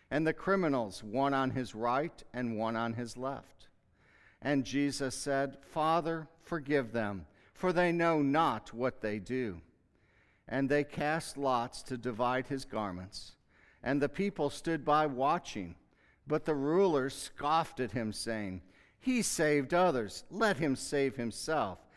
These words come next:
if he is the Christ of God, his chosen one."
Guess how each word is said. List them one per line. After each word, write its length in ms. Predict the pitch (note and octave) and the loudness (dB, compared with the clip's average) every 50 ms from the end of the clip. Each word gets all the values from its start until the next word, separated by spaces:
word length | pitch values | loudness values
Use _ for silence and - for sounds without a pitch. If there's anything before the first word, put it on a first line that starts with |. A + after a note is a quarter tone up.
| - - - - | -20 -20 -6 4
if 260 | - G#3+ G3+ - - | 8 8 8 8 4
he 200 | - A3 A#3 A3+ | -2 0 2 4
is 240 | G3+ E3 D3 - - | 4 4 4 2 0
the 100 | - C#3 | -4 -6
Christ 520 | - - - E3 D#3+ D#3 D3+ C#3 - - | -6 -4 -2 2 2 2 2 0 -2 -4
of 160 | - B2+ G#2+ - | -6 -6 -4 0
God, 320 | E3 E3+ E3+ E3 E3 D3 | 2 4 4 4 4 2
his 220 | B2+ C#3+ B2 G#2 | 2 -2 -2 -2
chosen 600 | - - - D#3+ D#3+ F#3+ G#3+ G#3+ - B2+ G#2+ G2+ | -6 -8 -4 0 2 2 2 2 0 -4 -6 -4
one." 320 | G2 F#2+ G2 A2 C3+ G3 | -6 -6 -6 -6 -6 -8